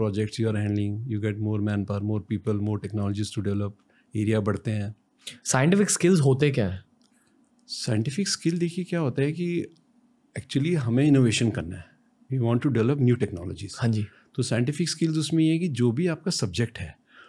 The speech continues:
Speaker 1: उससे रिलेटेड आप क्या टेक्नोलॉजी डेवलप कर रहे हैं, क्या वर्ल्ड में एग्जिस्ट कर रही है, तो उससे बेटर हम क्या बना सकते हैं, वहाँ हम साइंटिफिक स्किल्स यूज़ करते हैं, तब हम साइंस की बात करते हैं।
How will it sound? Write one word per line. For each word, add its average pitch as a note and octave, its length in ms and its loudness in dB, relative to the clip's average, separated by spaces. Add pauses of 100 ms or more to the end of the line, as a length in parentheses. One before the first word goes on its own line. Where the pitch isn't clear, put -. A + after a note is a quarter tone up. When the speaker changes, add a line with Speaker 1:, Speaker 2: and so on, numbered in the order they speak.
(180)
Speaker 1:
उससे C#3+ 320 0
रिलेटेड B2 600 2 (120)
आप D3+ 260 -4
क्या D3 140 0
टेक्नोलॉजी B2+ 500 -2
डेवलप G2 380 -2
कर G#2 100 -6
रहे G#2 120 -10
हैं, F#2+ 120 -16 (520)
क्या C#3 160 2
वर्ल्ड B2+ 260 4
में D3 140 6
एग्जिस्ट - 360 0
कर G2 100 0
रही F#2+ 160 -2
है, G2+ 200 -6 (540)
तो E3 300 0 (180)
उससे D#3 300 0
बेटर A#2+ 280 0
हम D3+ 200 4
क्या B2 140 2
बना F2+ 220 -4
सकते - 340 -10
हैं, F2+ 120 -16 (300)
वहाँ C#3 260 2
हम D#3+ 100 2
साइंटिफिक G#2 460 -2
स्किल्स F#2+ 320 -6
यूज़ F#2+ 180 -12
करते - 220 -12
हैं, - 180 -14 (760)
तब B2 80 2
हम B2+ 120 4
साइंस G2 300 -4
की G#2 100 -6
बात - 200 -12
करते - 280 -18
हैं। - 60 -18